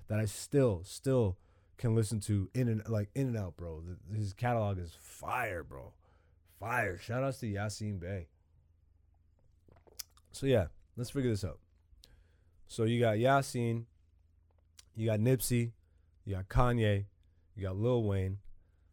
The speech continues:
Look at that. There's a fifth spot open. So, like, who could I say? No one immediately comes to mind because I just put myself on the spot. So that's not how that works.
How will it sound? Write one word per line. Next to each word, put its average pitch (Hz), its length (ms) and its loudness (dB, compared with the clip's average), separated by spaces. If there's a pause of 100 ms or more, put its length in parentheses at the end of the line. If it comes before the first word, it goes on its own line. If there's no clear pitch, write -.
(340)
Look 170 180 -6
at 427 140 -4
that. 392 340 6
There's 135 200 2
a 151 60 6
fifth 220 360 4
spot 214 360 4
open. 139 520 6 (1500)
So, 147 400 4 (180)
like, 123 280 2
who 180 580 0 (760)
could 151 180 0
I 135 120 4
say? 120 220 -6
No 127 280 4
one 185 240 4
immediately 147 580 2
comes 139 320 -2
to 127 80 -4
mind 127 340 2
because 107 240 0
I 101 60 2
just 98 180 -4
put 113 160 0
myself 98 380 -4
on 92 100 -6
the 87 80 -6
spot. 82 400 -8
So - 100 -12
that's 104 200 -4
not 80 160 -6
how 78 80 -8
that 73 180 -8
works. 85 320 -10